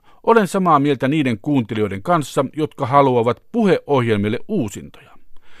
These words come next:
Roman Schatzin Maamme kirja takaisin viikonloppuun. Kiitos Horisontista, Kalle Haatasesta, Aristoteleen kantapäästä ja Minna Lindgrenistä. Valkoista valoa on hyvä, samoin aivan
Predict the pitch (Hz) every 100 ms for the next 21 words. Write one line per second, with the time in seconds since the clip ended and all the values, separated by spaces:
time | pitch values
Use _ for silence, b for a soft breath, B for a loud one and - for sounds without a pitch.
0 | b b b 156 208 202 175 - 170 -
1 | 143 131 135 123 110 110 110 107 180 -
2 | 143 104 110 101 110 92 87 71 - -
3 | 82 76 95 - _ _ _ b b b
4 | _ 262 226 104 - - - 139 131 143
5 | 131 120 - - 135 123 104 127 131 120
6 | - 110 - 117 _ - 196 180 120 95
7 | 95 82 - 143 127 117 120 113 - 131
8 | 185 185 147 131 95 95 87 60 80 _
9 | - - _ _ b b b b 123 170
10 | 220 131 113 123 131 147 95 - - 110
11 | 113 190 196 _ _ _ _ - 151 139
12 | 131 - 180 185 151 143